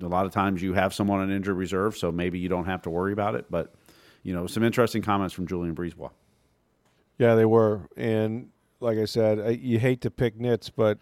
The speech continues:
Speaker 2: I mean, this, this hockey team is clearly the best team in, you know, in the N H L right now. And, um,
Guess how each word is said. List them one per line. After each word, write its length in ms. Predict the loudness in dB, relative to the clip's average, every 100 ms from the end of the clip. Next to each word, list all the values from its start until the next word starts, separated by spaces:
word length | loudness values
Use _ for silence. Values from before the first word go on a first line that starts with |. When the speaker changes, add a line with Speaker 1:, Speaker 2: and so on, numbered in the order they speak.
| -8
Speaker 2:
I 40 |
mean, 160 | -6 -2
this, 180 | -2 -2
this 240 | -4 -2
hockey 320 | 0 -2 -2
team 300 | -6 -4 -2
is 100 | -4
clearly 320 | -4 -2 0 0
the 100 | 0
best 280 | 0 0 -2
team 240 | -6 -6
in, 140 | -6 -10 _
you 120 | -4
know, 240 | -2 -2 -4 _
in 120 | -6
the 80 | -2
N 80 | 0
H 200 | -2 0
L 140 | 2
right 220 | 2 0 -2
now. 340 | -4 -2 -4
And, 100 | -6 -14 _ _ _ _ _
um, 520 | -2 0 0 -2 -8